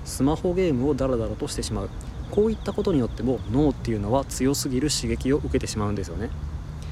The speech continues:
だからオナキンをしているからって言ってダラダラとエスエヌエスやスマホゲームをしているそこのあなた、もったいないですよ。せっかくあなたの脳は以前のようにささやかな喜びを感じられる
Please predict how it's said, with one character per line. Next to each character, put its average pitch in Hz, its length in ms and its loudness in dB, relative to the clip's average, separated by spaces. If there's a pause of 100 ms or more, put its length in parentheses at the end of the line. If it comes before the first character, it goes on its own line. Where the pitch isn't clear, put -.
(200)
だ 113 100 2
か 117 80 2
ら 127 160 0 (280)
オ 107 60 0
ナ 113 120 2
キ 139 140 0
ン 131 140 4
を - 40 0
し - 60 -2
て 151 120 0
い 147 40 4
る 165 80 4
か 151 120 0
ら 143 60 2
っ - 40 0
て - 160 -2
言 - 20 2
っ - 40 -4
て 165 220 0 (300)
ダ 131 140 2
ラ 135 120 6
ダ 120 100 2
ラ 110 120 -2
と 160 200 2 (240)
エ 110 40 -2
ス - 160 -2
エ 117 80 2
ヌ 127 100 4
エ 127 40 4
ス - 160 -2
や 135 140 2 (120)
ス - 160 -4
マ 120 120 2
ホ 127 160 -2
ゲ 127 80 4
ー 117 60 4
ム 113 120 0
を 113 60 0
し - 80 -4
て 123 80 2
い 120 80 4
る 151 100 4
そ - 180 -4
こ 123 120 2
の 135 120 2
あ 110 100 -2
な 117 120 0
た、 - 120 -4 (580)
も 107 100 2
っ 113 40 0
た - 140 2
い 131 60 6
な 143 80 6
い 143 60 4
で 117 80 2
す - 100 -6
よ。 117 100 -2 (840)
せ - 160 0
っ - 20 -8
か 180 180 2
く 202 200 4
あ 127 80 0
な 147 100 2
た 131 100 0
の 113 80 2
脳 117 240 2
は 123 140 0 (100)
以 135 100 -2
前 139 120 4
の 117 140 2
よ 113 160 0
う - 20 -2
に 123 160 2 (260)
さ - 140 -8
さ 156 100 -2
や 139 80 2
か 117 120 -4
な 123 100 0
喜 120 320 0
び 127 100 2
を 151 80 4
感 120 300 -2
じ 131 80 0
ら 127 100 2
れ 123 80 2
る 135 160 0